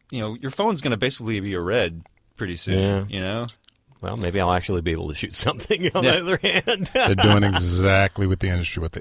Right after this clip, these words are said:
Speaker 3: they're doing exactly what was done to the music game. I prefer live instruments,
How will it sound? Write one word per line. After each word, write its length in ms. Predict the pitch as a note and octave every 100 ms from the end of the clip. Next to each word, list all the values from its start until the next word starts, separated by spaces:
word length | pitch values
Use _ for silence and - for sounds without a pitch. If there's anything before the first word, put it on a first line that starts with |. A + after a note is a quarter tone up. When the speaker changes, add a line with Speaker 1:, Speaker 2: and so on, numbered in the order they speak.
| -
Speaker 3:
they're 100 | G2
doing 200 | G2 G2+
exactly 400 | F2+ E2+ F#2+ G2
what 140 | F#2 F#2
was 160 | F2
done 300 | D#2+ D#2+ D#2
to 120 | -
the 60 | D2+
music 340 | C2 - -
game. 200 | - G#1+ - - _ _ -
I 120 | F#2+
prefer 420 | F#2+ - E2+ D#2+
live 420 | D2 D#2+ F#2+ A#2
instruments, 800 | C3+ C#3 - E3+ F3+ - - -